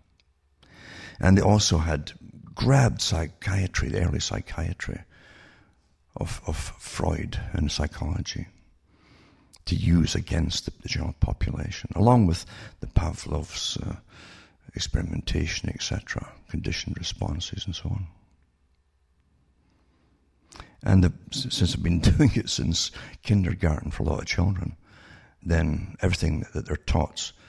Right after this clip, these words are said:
from then on becomes quite normal, no matter how bizarre in reality.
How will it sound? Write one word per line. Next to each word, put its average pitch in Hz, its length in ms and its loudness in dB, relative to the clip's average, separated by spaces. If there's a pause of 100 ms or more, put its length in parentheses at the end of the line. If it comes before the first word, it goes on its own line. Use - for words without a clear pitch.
(120)
from 82 200 0
then 80 200 2
on 90 400 0
becomes - 460 -6
quite - 240 -6
normal, 78 460 -4 (320)
no 90 100 6
matter 82 260 6
how 80 160 4
bizarre - 540 0
in 85 120 -2
reality. - 520 -4